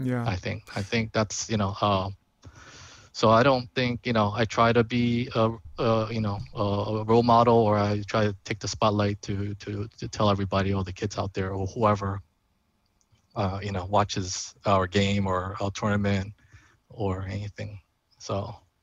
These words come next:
Speaker 2: so I'm grateful. I'm, you know, we, we had a good run, and now, you know, what we do is we try to pay it forward, and, you know, I think it's a great thing. And, you know, I think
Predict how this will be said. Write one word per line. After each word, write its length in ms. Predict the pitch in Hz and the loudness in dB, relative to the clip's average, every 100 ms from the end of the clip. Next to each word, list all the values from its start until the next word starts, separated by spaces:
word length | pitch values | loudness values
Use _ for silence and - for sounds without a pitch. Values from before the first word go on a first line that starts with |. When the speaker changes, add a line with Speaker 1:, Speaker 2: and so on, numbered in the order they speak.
| _ - - - | _ -20 -20 0
Speaker 2:
so 120 | 196 | 4
I'm 80 | 214 | 4
grateful. 480 | 143 117 127 113 117 | 4 4 6 4 4
I'm, 220 | 139 120 | -2 0
you 80 | 120 | 0
know, 140 | 117 | 0
we, 240 | 110 113 127 | -2 -4 -6
we 260 | 123 123 | -4 -4
had 160 | 117 131 | 0 0
a 60 | 120 | 2
good 200 | 123 110 | 2 4
run, 380 | 104 107 117 113 | 4 4 0 -2
and 220 | 107 107 | 0 2
now, 320 | 113 120 117 | 4 6 4
you 140 | 113 | 2
know, 160 | 104 104 | 0 -2
what 200 | 107 101 | -2 -2
we 120 | 104 | -2
do 240 | 101 113 107 | 0 2 2
is 320 | 98 - - | 0 -6 -10
we 80 | 104 | -10
try 280 | - 110 104 | -6 -4 -2
to 220 | 101 101 - - | -2 -4 -6 0
pay 100 | 110 | 0
it 80 | 107 | 0
forward, 460 | 101 98 104 110 | -2 -2 -2 -4
and, 260 | 123 123 131 | -8 -8 -10
you 100 | 147 | -8
know, 280 | 135 135 135 | -6 -6 -8
I 100 | 120 | -6
think 340 | 110 131 123 - _ - _ | -4 -6 -8 -12 _ -20 _
it's 80 | - | -8
a 40 | |
great 220 | 120 123 110 | 0 0 2
thing. 360 | 165 113 104 123 | 2 2 2 0
And, 240 | 120 131 | 0 0
you 60 | 147 | 2
know, 180 | 123 113 - - - _ _ | 2 0 -6 -20 -20 _ _
I 220 | 120 123 | 0 2
think 400 | 131 165 147 147 | 2 4 4 2